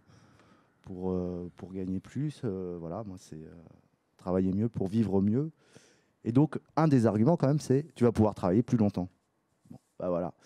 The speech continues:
Euh, la liberté, elle est complètement illusoire. Il n'y a pas d'autonomie, il faut arrêter. Et en plus, et en plus, et, en fait, on est dans une société très clairement où on nous vend de l'entrepreneuriat à tout va. Mais tout le monde n'a pas envie d'être entre-,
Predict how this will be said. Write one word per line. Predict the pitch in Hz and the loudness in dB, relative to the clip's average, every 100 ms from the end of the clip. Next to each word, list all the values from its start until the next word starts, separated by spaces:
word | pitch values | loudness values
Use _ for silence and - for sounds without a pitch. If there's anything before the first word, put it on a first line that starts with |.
| - - _ _ _ - | -20 -20 _ _ _ -12
Euh, | 85 71 85 | -8 -8 -6
la | 98 | -6
liberté, | 104 104 - 123 123 | -4 -4 -6 -4 -2
elle | 110 92 | 0 -2
est | |
complètement | - 107 107 - 104 | 0 2 2 2 2
illusoire. | 98 92 92 98 90 | 2 2 0 -2 -2
Il | |
n'y | 82 | -4
a | 85 | -2
pas | 92 | -4
d'autonomie, | 92 - 92 95 98 104 92 | -4 -8 -8 -6 -4 -4 -6
il | - | -10
faut | 82 | -10
arrêter. | 80 78 98 95 - _ _ _ _ - | -8 -8 -10 -12 -14 _ _ _ _ 2
Et | 151 | 4
en | 120 | 4
plus, | - 160 - - _ _ - | 2 0 -2 -14 _ _ -6
et | 101 | -2
en | |
plus, | 95 147 - | 0 0 -2
et, | 92 104 - _ - - - _ | -8 -8 -12 _ -20 -20 -20 _
en | 117 | 0
fait, | 151 - | 2 4
on | 135 | 4
est | 139 | 4
dans | 123 | 4
une | 113 107 | 2 -2
société | 110 - - 113 | -4 -6 -2 0
très | 117 | 0
clairement | 113 107 107 117 - | 0 -2 -2 -4 -2
où | 120 120 | 2 4
on | 113 | 6
nous | 110 | 6
vend | 101 113 123 | 4 4 4
de | 107 | 2
l'entrepreneuriat | 110 107 - 104 104 98 95 101 104 | -2 -4 -6 -8 -4 -2 0 2 2
à | - 95 | 0 -4
tout | 92 | -4
va. | 82 - _ _ _ _ _ 80 | -8 -10 _ _ _ _ _ -20
Mais | |
tout | - 120 | -4 0
le | |
monde | 147 180 | 2 2
n'a | 143 | 0
pas | - 101 | -2 -6
envie | 95 | -4
d'être | 95 85 98 | -6 -8 -10
entre-, | - | -10